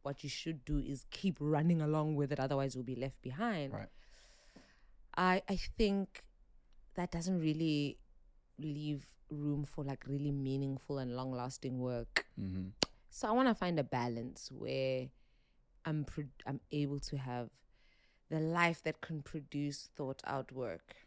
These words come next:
Speaker 2: Right.
Speaker 1: Um,
Speaker 2: To,
Speaker 1: yeah.
Speaker 2: to wrap things up, what do you, 'cause I don't wanna take up too much of your time. You're in New York, you gotta enjoy. What,
Speaker 1: <laughs>
Speaker 2: uh,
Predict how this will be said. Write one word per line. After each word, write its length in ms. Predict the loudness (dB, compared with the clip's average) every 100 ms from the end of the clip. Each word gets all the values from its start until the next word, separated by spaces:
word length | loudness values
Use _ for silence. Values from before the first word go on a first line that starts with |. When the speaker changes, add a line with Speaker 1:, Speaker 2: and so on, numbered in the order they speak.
| -12
Speaker 2:
Right. 200 | -8 -6 -8 _ _ _ _ -18 -14 -14 -18 -20 -18
Speaker 1:
Um, 460 | -16 -16 -16 -16 -18 -20 -20 -20 -20 -20 _ _ -8
Speaker 2:
To, 60 | -2
Speaker 1:
yeah. 140 | 0 -2 -8 -8
Speaker 2:
to 120 | 2
wrap 280 | 6 6 4
things 240 | -2 2
up, 120 | 2 2
what 120 | 2
do 60 | 2
you, 540 | 4 4 4 2 0 -4 _ _ _ -20 -20
'cause 100 | -6
I 40 | -2
don't 100 | 0
wanna 100 | -2
take 140 | -8
up 120 | -10 -10
too 240 | 0 2
much 260 | 2 0 -10
of 60 |
your 100 | -12
time. 380 | -12 -12 -10 -6
You're 100 | -2
in 120 | -2
New 80 | 0
York, 220 | -2 -2 -4
you 60 |
gotta 160 | -4 -4
enjoy. 380 | -6 -4 -2 -2 -8 -18 -6 6
What, 320 | 10 12 12
Speaker 1:
<laughs> 120 | 12
Speaker 2:
uh, 500 | 10 8 8 4 2